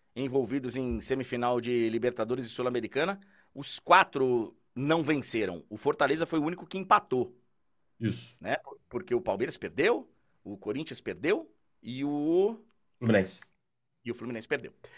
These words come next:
Speaker 1: Ah, já falamos ali do Atlético Paranaense,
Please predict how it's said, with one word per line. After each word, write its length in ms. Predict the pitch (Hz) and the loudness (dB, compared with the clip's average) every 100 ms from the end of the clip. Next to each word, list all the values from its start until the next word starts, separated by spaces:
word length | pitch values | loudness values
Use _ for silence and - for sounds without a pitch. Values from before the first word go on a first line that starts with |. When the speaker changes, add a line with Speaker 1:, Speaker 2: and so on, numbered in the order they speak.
| - - | -12 0
Speaker 1:
Ah, 580 | 139 143 143 139 139 135 | 4 6 4 4 2 2
já 100 | 143 | 4
falamos 280 | 143 143 131 | 4 4 4
ali 160 | 135 | 4
do 80 | 131 | 2
Atlético 320 | 127 127 - | 2 0 0
Paranaense, 840 | 139 143 170 165 208 247 240 226 | 2 4 4 4 2 0 -2 -4